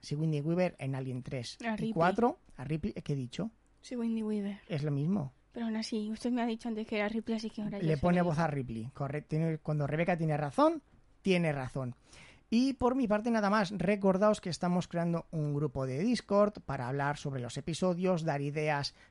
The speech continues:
Speaker 1: para futuros episodios, hablamos de series que estamos viendo, hacemos directos en YouTube, con lo cual solamente podréis participar si estáis dentro del grupo de Discord. Si queréis entrar, me escribís por Twitter, mi usuario es arroba barra baja Daniel Sanz.
Speaker 2: O por Gmail,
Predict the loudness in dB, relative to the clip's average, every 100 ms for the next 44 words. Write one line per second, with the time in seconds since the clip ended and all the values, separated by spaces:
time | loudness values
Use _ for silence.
0 | -2 0 0 -2 -4 -2 -2 -4 -2 0
1 | 4 2 4 2 0 -2 -2 -2 -2 -4
2 | -2 -2 -2 -4 -4 -2 0 2 2 4
3 | 2 -2 _ _ _ -2 -2 2 2 4
4 | 2 0 0 0 -2 -4 -6 -8 -6 0
5 | 2 2 2 2 2 -4 -4 -2 -2 0
6 | 0 0 -2 -8 -4 -2 -2 -2 -4 -2
7 | -4 -6 -6 -6 -4 0 0 0 -10 _
8 | _ -8 -4 -2 -2 -2 -2 -2 -4 -4
9 | -4 -4 -2 -2 0 0 4 4 2 -12
10 | _ -12 -8 -4 -4 -4 -6 -2 -2 0
11 | -4 -6 -8 -8 -6 -6 0 0 2 0
12 | 0 -4 -6 -6 -8 -4 -2 -2 -4 -4
13 | -4 0 2 4 4 4 4 2 -2 -4
14 | -4 -4 -8